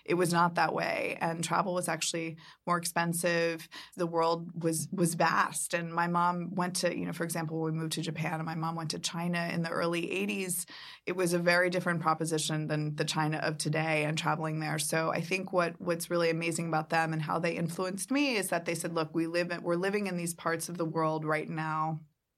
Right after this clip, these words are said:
Let's go out and see countries that are close to us, meet new people,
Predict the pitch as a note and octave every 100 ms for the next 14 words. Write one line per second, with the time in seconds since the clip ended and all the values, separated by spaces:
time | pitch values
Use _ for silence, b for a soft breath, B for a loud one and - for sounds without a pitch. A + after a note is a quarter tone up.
0 | _ _ - - - G3 F3+ - - -
1 | b b - F#3 F3 F3 F3+ - F3+ F3+
2 | - F3+ - F#3 F3+ F3+ F3 F3 F3+ -
3 | F3 F3 F#3 F3+ F3+ - - B B B
4 | F3+ G3 F3+ F3+ F3 F3 E3+ E3+